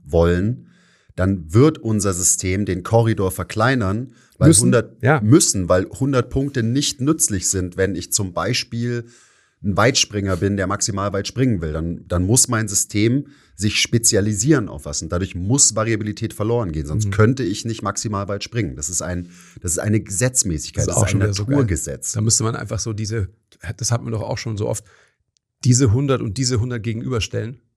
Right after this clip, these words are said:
Speaker 2: So. Das haben wir einmal mal in irgendeinem Skill-Meeting, glaub ich, gemacht.
Speaker 1: Das ist
Speaker 2: Egal.
Speaker 1: in der M-Team-Team-Methode so drin, der,
Speaker 2: Ja.
Speaker 1: der Kreis mit hundert Prozent
Speaker 2: Das ist
Speaker 1: und
Speaker 2: perfekt.
Speaker 1: der Kreis mit hundert Prozent.
Speaker 2: Ja. Also worauf ich nur hinaus will, ist
Speaker 1: Weil Kompensationen sind eine Optimierungsstrategie für etwas. Das,
Speaker 2: Ah.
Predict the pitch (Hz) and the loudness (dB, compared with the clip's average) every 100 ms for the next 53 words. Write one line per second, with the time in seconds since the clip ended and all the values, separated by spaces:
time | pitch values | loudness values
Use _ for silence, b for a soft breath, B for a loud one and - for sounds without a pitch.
0 | _ _ 117 123 - _ _ _ _ _ | _ _ -4 -4 -6 _ _ _ _ _
1 | _ - 104 120 110 110 110 - 110 135 | _ 0 0 0 -4 -6 -8 -10 -10 -10
2 | 120 113 98 - 123 98 104 101 101 - | -8 -8 -8 -4 -4 -2 -4 -8 -8 -10
3 | 104 - - - - 123 135 139 92 98 | -12 -12 -18 -20 -6 2 4 4 2 -4
4 | 90 - 107 104 104 104 101 101 107 78 | -6 -4 -4 -4 -6 -6 -6 -2 -2 2
5 | 80 123 131 76 85 - 90 98 101 104 | 4 4 4 -2 -6 0 0 0 -4 -6
6 | 101 95 101 - 104 113 101 95 90 101 | -6 -6 -6 -2 -2 2 2 2 0 -2
7 | 104 95 95 95 101 104 95 98 107 113 | -2 -2 -6 -6 -8 -8 -8 -8 -2 -2
8 | 104 B B B B - 143 139 143 165 | -2 B B B B 2 4 6 6 4
9 | 170 151 143 143 - 123 101 117 123 117 | 2 0 0 0 0 2 4 4 2 0
10 | 104 101 - 113 123 127 104 107 107 98 | 0 0 2 2 -2 -2 0 -2 -2 -4
11 | 98 - - 104 107 92 - - 78 76 | -2 -4 -4 -4 -2 -2 -4 -4 -6 -6
12 | 76 73 62 69 - - 107 95 - | -14 -10 -8 -8 -8 -6 -2 -2 -4